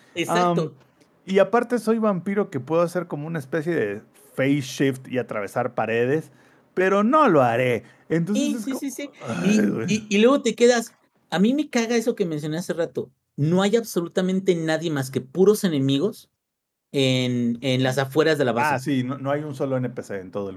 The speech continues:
Speaker 2: juego, güey. <laughs> Bueno,
Speaker 1: Y te
Speaker 2: o sea, no hay, no
Speaker 1: quedas
Speaker 2: hay un solo N P C fuera de la base. Y de hecho, cuando, cuando vas a hacer los ataques a los safe houses, que, que los,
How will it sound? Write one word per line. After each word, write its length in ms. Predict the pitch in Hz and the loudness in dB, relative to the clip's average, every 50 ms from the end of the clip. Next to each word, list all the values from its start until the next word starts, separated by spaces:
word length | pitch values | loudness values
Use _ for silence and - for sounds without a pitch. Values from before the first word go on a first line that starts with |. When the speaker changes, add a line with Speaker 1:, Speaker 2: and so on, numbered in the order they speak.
| 90 87 85 | -14 -16 -16
Speaker 2:
juego, 300 | - 95 85 82 80 76 | -14 -14 -14 -14 -16 -18
güey. 100 | 78 - - | -20 -12 -10
<laughs> 480 | 110 113 113 - 254 - - - - | -8 -4 -4 -4 -4 -6 -10 -8 -2
Bueno, 240 | - 175 165 127 131 - | 0 0 0 0 -4 -8
Speaker 1:
Y 120 | - 147 | -12 -8
te 100 | - 202 | -6 -4
Speaker 2:
o 20 | 185 | 0
sea, 100 | - 139 | 2 4
no 100 | 139 151 | 6 6
hay, 60 | 165 | 6
no 60 | 170 175 | 8 8
Speaker 1:
quedas 120 | 165 185 | 8 8
Speaker 2:
hay 80 | 202 220 | 8 6
un 120 | 233 226 | 6 4
solo 280 | - - 208 214 220 214 | 4 4 4 4 4 4
N 140 | 214 208 208 | 2 2 0
P 160 | 208 - 156 | -2 -4 -6
C 360 | 131 - 180 202 - - - - _ _ - | -4 -4 -4 -4 -4 -6 -8 -12 _ _ -20
fuera 360 | - - - 151 165 180 190 | -12 -2 2 4 4 4 4
de 80 | 185 160 | 2 2
la 100 | 131 120 | 0 0
base. 380 | 110 131 160 170 - - 311 311 - _ _ - _ _ _ | 0 -2 -2 -2 -4 -8 -10 -10 -12 _ _ -20 _ _ _
Y 140 | - 160 160 | -2 2 4
de 140 | 151 160 160 | 4 6 4
hecho, 220 | 165 165 247 233 - | 2 0 -4 -4 -2
cuando, 460 | 185 165 160 151 147 143 135 131 131 | -2 -2 -2 -4 -6 -6 -8 -8 -2
cuando 340 | - 139 135 135 135 135 127 | -2 0 0 0 -2 -2 -2
vas 180 | 135 147 131 | -2 -4 -4
a 60 | 208 | -8
hacer 180 | 196 170 196 190 | -8 -6 -6 -4
los 200 | 190 208 208 202 | -4 -4 -2 -2
ataques 420 | 185 - - 147 143 - 180 175 185 | -2 -2 -2 -4 -4 -6 -6 -6 -4
a 60 | 170 | -4
los 160 | 131 110 - | -4 -6 -8
safe 220 | - - 135 143 135 | -4 -4 -4 -4 -2
houses, 440 | 131 143 143 156 170 170 285 277 - | -4 -4 -4 -4 -4 -6 -12 -14 -12
que, 300 | - 123 113 107 104 - | -12 -12 -10 -10 -12 -12
que 120 | - 120 110 | -10 -8 -6
los, 480 | 110 110 110 107 104 - - - _ | -4 -4 -6 -6 -8 -12 -16 -20 _